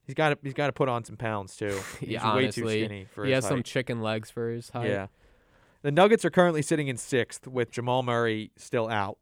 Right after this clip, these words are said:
Speaker 1: So
Speaker 2: Jokic for M V P.
Speaker 1: I think you'd probably consider that a win if you're a Nuggets fan because
Speaker 2: Agreed.
Speaker 1: they're firmly in the playoff conversation right now.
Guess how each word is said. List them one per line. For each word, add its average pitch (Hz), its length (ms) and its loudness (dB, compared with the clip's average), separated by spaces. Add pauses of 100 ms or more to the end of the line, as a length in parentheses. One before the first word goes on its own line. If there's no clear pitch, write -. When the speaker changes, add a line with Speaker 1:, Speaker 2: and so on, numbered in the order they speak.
Speaker 1:
So 120 140 -2
Speaker 2:
Jokic 113 240 2
for 123 140 -4
M 120 120 -2
V 117 120 -4
P. 110 260 -6
Speaker 1:
I 147 120 4
think 185 260 0
you'd 143 180 2
probably 135 240 4
consider 113 360 0
that 107 260 2 (600)
a 123 80 0
win 160 540 0
if 160 180 -6
you're 170 140 0
a 160 40 -4
Nuggets 170 280 -2
fan 165 300 -4
because 117 340 0
Speaker 2:
Agreed. 113 80 -6
Speaker 1:
they're 107 300 0 (280)
firmly 143 500 2
in 127 80 -2
the 123 60 -2
playoff 123 300 0
conversation 123 540 -2
right 117 180 2
now. 117 320 0